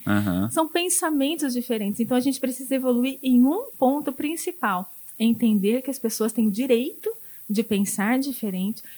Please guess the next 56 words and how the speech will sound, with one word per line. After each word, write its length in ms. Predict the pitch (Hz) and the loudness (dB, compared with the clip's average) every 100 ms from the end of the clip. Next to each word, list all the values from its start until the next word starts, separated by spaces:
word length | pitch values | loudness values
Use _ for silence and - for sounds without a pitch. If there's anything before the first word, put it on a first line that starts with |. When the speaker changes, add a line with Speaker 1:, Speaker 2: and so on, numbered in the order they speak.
| - | -6
Speaker 2:
têm 140 | 277 | -4
o 40 | |
direito 400 | 269 320 392 453 359 | -2 0 2 2 -2
de 80 | |
falar 320 | 277 262 208 202 | -4 -2 0 -2
de 80 | |
seus 180 | 196 208 | -2 -4
pensamentos, 720 | - 214 233 220 190 185 208 - - - | -2 -2 0 0 -2 -6 -10 -14 -20 -4
mas 160 | 226 233 | 0 0
a 60 | |
gente 320 | 226 247 247 | 2 2 2
não 160 | 247 359 | 0 0
tem 240 | 349 294 | -2 0
o 60 | 285 | 0
direito 500 | 226 214 285 330 247 | 2 2 0 0 -2
de 140 | 226 | -2
descer 840 | 226 294 330 - - - 302 349 494 - - - | -2 -4 -4 -4 -4 0 2 2 0 -4 -20 -2
a 100 | 294 | 2
lenha 440 | 359 339 302 349 311 | 4 4 4 2 2
nas 160 | 247 | 0
pessoas, 560 | - 220 - 208 180 208 | -2 -6 -4 -4 -2 4
Speaker 1:
De 60 | |
Speaker 2:
sabe? 160 | 240 220 | 8 8
Speaker 1:
enfiar 260 | 120 147 143 | 8 10 10
a 40 | |
goela 260 | 151 147 147 | 12 10 10
abaixo. 400 | 131 110 98 - | 12 10 8 2
Speaker 2:
Você 100 | 349 | -2
entendeu? 520 | 392 277 240 277 392 | 2 4 4 4 2
De 120 | 254 | 4
Speaker 1:
Uhum. 80 | 156 | 6
Speaker 2:
fazer 440 | 175 202 240 285 | 8 8 6 2
o 40 | 330 | 0
seu 220 | - 311 | 0 -2
pensamento 800 | 320 320 294 269 247 262 311 311 | 0 -2 2 4 4 4 0 -4
ser 220 | - 254 | 0 0
a 60 | 233 | 0
verdade. 680 | 214 190 190 196 196 196 214 | -2 -4 -4 -4 -4 -2 0
Ou 80 | |
então, 260 | 233 233 302 | 0 0 0
depois, 520 | 277 254 285 302 277 | 0 0 0 0 0
se 80 | - | -2
você 180 | 240 294 | -4 -2
não 140 | 294 | -2
consegue 520 | 240 247 190 185 233 | 0 0 -2 -2 -4
isso, 160 | 269 247 | -2 -4
as 80 | 220 | -6
pessoas 300 | 226 - 240 | -6 -6 -2
fazem 260 | 240 233 | 0 2
um 60 | 233 | 2
movimento 460 | 226 233 220 233 226 | 2 0 0 0 -2
de 100 | 240 | 0
levar 220 | 226 233 | 0 0
pro 120 | 247 | 2
lado 180 | 233 226 | 2 2
pessoal. 440 | 254 - 214 185 | -2 0 -2 -2